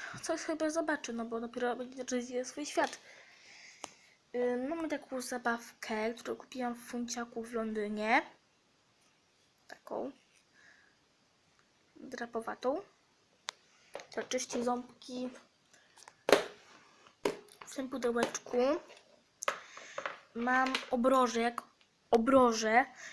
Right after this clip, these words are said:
jak już, jak już urośnie. Tutaj mam, y, ten, jak to się mówiło, adresówkę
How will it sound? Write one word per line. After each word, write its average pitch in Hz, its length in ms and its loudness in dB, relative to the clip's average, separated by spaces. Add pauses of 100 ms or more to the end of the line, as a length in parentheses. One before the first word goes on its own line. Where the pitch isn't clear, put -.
(140)
jak 214 300 4
już, - 200 -2 (160)
jak 269 260 4
już 294 260 2
urośnie. 233 880 4 (920)
Tutaj - 360 -6
mam, 226 460 0
y, 214 600 -2
ten, 202 340 -8 (1400)
jak - 160 -12
to 277 80 4
się 277 140 8
mówiło, 240 520 4
adresówkę 233 960 2